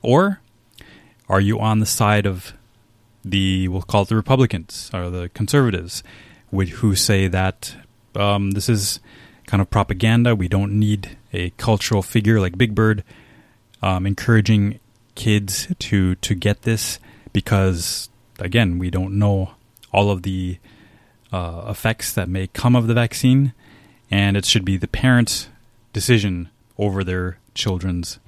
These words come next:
health. Which side do you fall on? Leave a comment in the notes or the comment section below,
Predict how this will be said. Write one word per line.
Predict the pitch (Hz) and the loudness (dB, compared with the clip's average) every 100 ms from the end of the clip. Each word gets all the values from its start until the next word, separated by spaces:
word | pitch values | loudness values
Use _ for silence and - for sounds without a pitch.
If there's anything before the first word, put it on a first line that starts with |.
| - - | -20 -8
health. | 95 85 - - - _ _ _ _ - - - - - - - _ _ | -6 -6 -10 -18 -20 _ _ _ _ -20 -20 -20 -20 -20 -20 -20 _ _
Which | 95 98 - | 0 0 2
side | 120 104 | 2 2
do | 101 | 0
you | |
fall | - 110 | 2 2
on? | 107 107 | 4 2
Leave | 104 113 | 2 4
a | 123 | 2
comment | - - 165 180 92 - - - - | 0 -2 2 0 -2 -10 -16 -20 -4
in | 107 107 | 0 2
the | 101 98 95 | 2 0 0
notes | 92 98 104 113 - - - | 0 0 -2 -4 -6 -6 -4
or | 92 | -2
the | 90 | -2
comment | - 107 98 | 0 0 0
section | - 107 - 98 | 0 -2 2 0
below, | 87 92 90 107 180 202 | 2 0 2 4 4 2